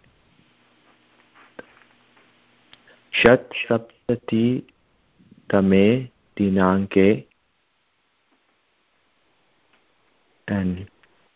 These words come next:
षट्सप्तते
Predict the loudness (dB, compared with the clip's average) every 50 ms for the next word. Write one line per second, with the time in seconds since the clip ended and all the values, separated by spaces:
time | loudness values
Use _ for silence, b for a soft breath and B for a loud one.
0 | -12 -8 -2 2 4 4 4 4 0 -6 -20 _ _ _ _ _ _ _ _ _
1 | -20 -20 -8 -4 -2 -2 -2 -4 -10 _ _ -4 -4 -4 -4 -8 _ _ _ _
2 | 0 2 4 4 4 2 0 -2 -6 -8